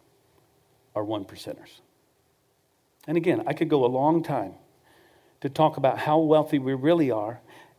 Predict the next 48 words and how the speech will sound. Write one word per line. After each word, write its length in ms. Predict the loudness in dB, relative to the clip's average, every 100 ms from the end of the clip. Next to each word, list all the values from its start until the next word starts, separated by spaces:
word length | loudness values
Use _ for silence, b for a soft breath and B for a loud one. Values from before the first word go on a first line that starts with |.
| _ -2
And 240 | 0 2
my 160 | 2 2
point 460 | -2 2 4 4
here 420 | 2 -2 0 0 0
is 260 | -2 -2
this. 380 | 0 0 0 -6
We've 200 | -8 -4
already 320 | 0 0 0 -4 B B B
kind 100 | -2
of 80 | -2
talked 220 | 0 -4
about 100 | 0
it 40 | -2
a 40 |
little 120 | -2
bit 120 | -6 -8
today 320 | -4 -2 -2
and, 140 | -2
and 160 | -4 0
led 260 | 2 2
you 80 | 0
to 120 | -2
the 120 | 0 -2
Lord. 480 | 0 0 0 -4 -2
It 100 | -2
should 260 | -4 -6 -2
not 280 | 0 0
be 80 | -4
guilt. 480 | 2 2 2 -2 -8
That's 160 | -6 -2
not 140 | 0
my 80 | 0
point 260 | 2 0 0
today. 320 | -8 -8 -12 _ b b b b b b b _ _ _ _ -10
It 80 |
should 140 | -6 -6
be 80 | -6
gratitude. 680 | -6 -6 -8 -10 -16 -16 -20 _ _ _ _ _ _ _ _
This 120 | -6
should 240 | -4 -4 0
lead 200 | 4 4
us 140 | 2
not 220 | 0 0
to 60 | -2
guilt, 360 | 2 4 4 2
but 140 | -2
to 80 | -2
gratitude, 880 | 2 4 6 4 2 -4 -4 -4